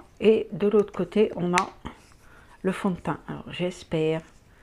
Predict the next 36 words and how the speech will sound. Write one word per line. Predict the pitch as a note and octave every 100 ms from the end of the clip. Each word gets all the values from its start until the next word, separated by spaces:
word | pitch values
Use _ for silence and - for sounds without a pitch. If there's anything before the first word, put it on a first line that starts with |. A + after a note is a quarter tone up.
| - _ - -
que | - F3
je | D#3+ F3
vais | E3+ E3+ E3
avoir | C#3+ C3 C3 B2+ - - -
pris. | - - E3+ - -
Ah | A3+ B3+ D#3
oui, | D3 D#3+ -
c'est | -
pas | F#3 F3
mal. | D#3 D#3 -
Ouais. | - - - - - - -
Ah, | G3 D4 A3
je | F3
pense | - G#3 -
que | G3+
c'est | - A3
pas | G#3+ F3
mal. | D#3+ - - - - - - - _ - _ _ - - - - _ _ _ _ _ _ -
Ah | A#3 G3
oui, | G3 C4 F3+ C#3+ - -
regardez. | G3+ G#3+ F#3+ E3+ E3+ - _ _ _ _ - _ _ _ _ _ _ _ _ -
Ah, | B3
la | G3+ C#3+
teinte | - A3+ G#3
est |
plutôt | E3 - A#3+ C4+
pas | C4 G#3+
mal. | E3
Je | E3
suis | - F#3+
contente, | B3+ C4 F3 E3+
je | E3+
me | F3
suis | -
pas | F3 A3+
plantée. | A3+ G3 F#3 D#3+